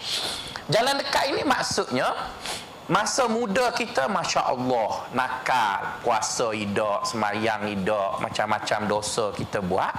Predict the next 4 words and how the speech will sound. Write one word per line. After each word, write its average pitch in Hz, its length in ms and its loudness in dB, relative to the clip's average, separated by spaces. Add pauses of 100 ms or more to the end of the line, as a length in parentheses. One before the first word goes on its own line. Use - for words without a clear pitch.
(1300)
Tiba-tiba 220 480 2
dekat 202 380 0
nak 175 100 0
mati, 233 560 0